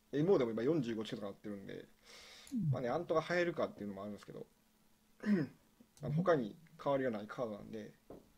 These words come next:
Speaker 1: まあ、入らんかったらやばいっす、これは。
Speaker 2: うん。
Speaker 1: えーと、防御してないと、あの、ハンドの好きなカードを一枚相手に見せて、それと同じカードを、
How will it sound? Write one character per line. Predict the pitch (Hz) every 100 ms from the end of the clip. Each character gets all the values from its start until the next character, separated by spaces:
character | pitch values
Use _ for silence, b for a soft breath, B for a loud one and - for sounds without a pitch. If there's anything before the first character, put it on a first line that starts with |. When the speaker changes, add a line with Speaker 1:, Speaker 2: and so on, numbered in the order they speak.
| - _ _ _ _ - - _ _ -
Speaker 1:
ま | 156 143 120 -
あ、 | -
入 | 151 156
ら | 160
ん |
か | 156
っ | 143
た | 160
ら | 123
や | 113
ば |
い | 101
っ |
す、 | -
こ |
れ | 107
は。 | - - -
Speaker 2:
う |
ん。 | 220 143 - - - - - - - 147 147 180 214
Speaker 1:
え | -
ー | 143
と、 | 135
防 | 127 214
御 | 262 240
し |
て | -
な | 247
い | 202
と、 | 240 147 - -
あ | 120
の、 | 117 - - -
ハ | 202
ン | 214
ド | 208
の | 196
好 | 185
き | - 175
な |
カ | 135
ー |
ド | 117
を |
一 | 107 120
枚 | 104 - - _ -
相 | 123
手 | 110
に | 110
見 | 113
せ | 123
て、 | 165 -
そ | -
れ | 185
と | 170
同 | 175 185
じ | -
カ | 196
ー |
ド | 190
を、 | 208 104 -